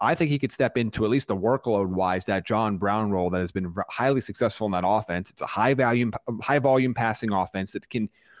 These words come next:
boost three receivers into top fifty, top sixty territory. I think he's being slept on right now.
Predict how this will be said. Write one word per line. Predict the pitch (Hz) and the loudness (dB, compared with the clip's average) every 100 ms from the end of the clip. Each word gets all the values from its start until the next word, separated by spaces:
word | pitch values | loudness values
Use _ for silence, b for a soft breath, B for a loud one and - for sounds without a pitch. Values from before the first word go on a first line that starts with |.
| b | b
boost | - 226 - | 2 4 4
three | - 147 | 4 6
receivers | 139 120 - 170 127 117 | 6 4 2 2 2 0
into | - 139 143 - 127 | 0 -2 -2 -2 -4
top | - 123 123 | 0 -2 0
fifty, | 131 113 123 | -2 0 -2
top | 120 120 120 | -2 -2 -4
sixty | - 123 - 101 | -4 -6 -6 -4
territory. | 113 151 139 101 87 87 87 _ _ _ _ | 0 0 0 -2 -2 -2 -6 _ _ _ _
I | - 131 | -4 0
think | 156 | 0
he's | 196 | 0
being | - 170 | 0 -2
slept | 139 139 - | 2 -2 0
on | 87 82 | -2 -2
right | 76 | -6
now. | 64 65 | -8 -12